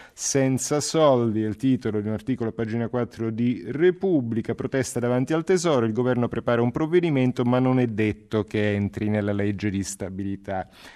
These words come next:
I leghisti occupano i banchi del governo al Senato, Salvini, cancelliamo la Fornero, non solo come legge.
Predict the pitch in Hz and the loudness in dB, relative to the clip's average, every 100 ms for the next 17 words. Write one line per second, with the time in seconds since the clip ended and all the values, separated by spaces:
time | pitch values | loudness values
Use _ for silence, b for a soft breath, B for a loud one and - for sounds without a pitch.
0 | B - 110 110 117 - 104 - - 101 | B -8 -6 -2 -4 -2 -4 -6 -8 -6
1 | 104 104 113 104 - 95 B B - 107 | -4 0 0 0 -6 -12 B B -8 -6
2 | 104 123 123 113 117 135 - 170 110 92 | 0 0 2 0 0 -2 -2 -4 -4 -4
3 | 113 - 139 104 87 85 87 113 117 135 | -6 -4 -2 -2 -6 -8 -4 -2 0 -2
4 | 120 95 78 78 80 - - 107 110 - | -2 -4 -6 -10 -14 -18 -8 -2 -2 -2
5 | - - 143 135 104 85 85 95 - 123 | -12 -2 2 2 0 -4 -6 -6 -4 -2
6 | 143 147 143 - - - 101 101 101 101 | 2 2 0 -4 -8 -2 -2 0 -2 -4
7 | - 104 104 104 104 104 - 117 120 131 | -6 -4 0 0 -2 -4 -6 -2 2 2
8 | 104 78 - 76 | 0 -8 -14 -16